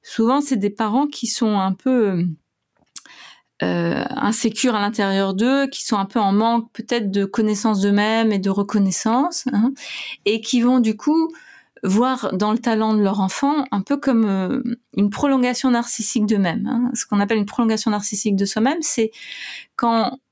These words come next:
je me sens en fait un peu vide, tu vois, je sais pas trop qui je suis, euh, quelle est ma valeur, euh, pff, qu'est-ce que j'apporte dans ce monde, donc quelque chose qui est très flottant, insécure. Et là, tout d'un coup, j'ai en face de moi un petit être. En plus, il sort de ma chair, hein, donc c'est,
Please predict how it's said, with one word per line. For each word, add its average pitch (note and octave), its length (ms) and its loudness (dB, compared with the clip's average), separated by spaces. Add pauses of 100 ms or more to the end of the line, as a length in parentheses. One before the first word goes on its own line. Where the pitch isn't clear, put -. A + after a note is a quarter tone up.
je F#3+ 140 2
me A#3 120 4
sens A#3+ 280 0
en G#3 40 -2
fait A3 220 -4
un G3 80 -2
peu G3+ 140 -2
vide, F#3+ 340 2 (220)
tu - 140 -6
vois, A3 160 0
je C4 80 -2
sais - 180 -4
pas G3+ 100 -2
trop G#3 200 -6
qui - 240 -4
je A3 100 2
suis, G#3+ 600 2
euh, F3+ 100 -2
quelle F3+ 200 -2
est F#3 60 2
ma F3+ 120 2
valeur, G3 640 0
euh, F3+ 140 -2
pff, - 460 -10 (420)
qu'est-ce G#3 180 0
que G#3 100 2
j'apporte G3 400 0
dans F#3 120 -2
ce - 160 -4
monde, B3+ 220 2 (440)
donc C#4 120 -8
quelque - 140 -8
chose A3 180 0
qui F#3 220 0
est F3 160 -2
très G3+ 240 0
flottant, G3 500 -2
insécure. A#3 480 -2 (840)
Et A3 100 2
là, E4+ 300 2
tout C#4 100 2
d'un A#3+ 160 2
coup, D#4+ 240 2
j'ai B3+ 180 2
en A#3+ 80 2
face A#3 220 0
de G#3 80 2
moi A#3 160 2
un G#3+ 80 0
petit - 220 -8
être. - 220 -2
En F3 100 0
plus, G#3 260 0
il F3+ 60 -2
sort G3 260 0
de F3 80 0
ma - 140 -6
chair, D4 340 0
hein, A#3 160 4
donc G3+ 220 0
c'est, - 340 -4